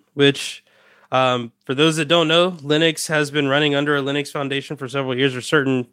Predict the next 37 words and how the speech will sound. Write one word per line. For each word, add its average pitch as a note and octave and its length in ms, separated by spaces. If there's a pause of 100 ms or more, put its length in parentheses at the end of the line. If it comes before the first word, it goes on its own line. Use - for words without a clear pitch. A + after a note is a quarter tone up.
(100)
parts C3+ 340
of C#3+ 380
Linux C#3 400
have C#3+ 100
been C3+ 140
running C3+ 240
under C3 220
a B2+ 40
Linux C3 300
Foundation C3+ 380
for C#3 100
several C#3 280
years. C#3 340 (540)
Um, A#2 400 (360)
they D#3 180
have D3 220
representatives C3+ 720
from A#2+ 240
major B2 260
companies B2 440
around G#2+ 200
the G#2+ 60
world. F#3+ 380 (560)
Uh, C3 360 (920)
adding F3 320
PyTorch D#3 600
to A3 160
this, C3+ 340 (100)
you C3+ 120
know, A#2+ 180 (120)
speaking D3 340
of B2+ 80
data B2+ 240
science A#2+ 560
and, A2+ 240 (100)
you C3 100
know, A#2 120